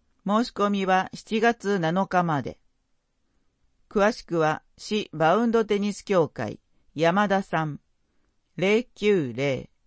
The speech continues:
五三一二の六八零五へ。育休代替人気付き職員。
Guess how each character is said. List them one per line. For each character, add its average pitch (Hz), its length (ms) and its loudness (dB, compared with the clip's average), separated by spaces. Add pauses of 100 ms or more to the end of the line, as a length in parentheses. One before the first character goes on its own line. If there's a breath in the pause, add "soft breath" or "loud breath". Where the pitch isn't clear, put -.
(340)
五 208 320 2
三 220 520 0
一 175 380 -8
二 175 260 -2
の 127 280 -4 (240)
六 156 500 0
八 147 580 -2
零 185 340 2
五 175 420 2
へ。 - 240 -14 (1800)
育 - 380 -8
休 240 300 -2
代 214 260 2
替 196 340 0
人 180 300 -4
気 214 160 -8
付 - 160 -18
き 202 160 -4
職 170 380 -2
員。 - 240 -8